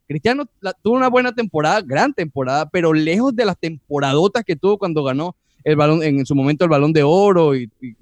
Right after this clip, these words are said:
o como se llamaba en su momento. Entonces, sí, estoy molesto,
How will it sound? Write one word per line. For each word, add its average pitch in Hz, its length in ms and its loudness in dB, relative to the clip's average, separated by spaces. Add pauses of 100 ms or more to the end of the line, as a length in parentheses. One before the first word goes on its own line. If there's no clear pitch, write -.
o 123 140 -6
como 120 220 -8
se 127 100 -6
llamaba 165 320 0
en 156 60 -4
su 139 100 -10
momento. 127 300 -10 (240)
Entonces, 269 460 0
sí, 285 360 -4
estoy 277 320 0
molesto, 269 560 -4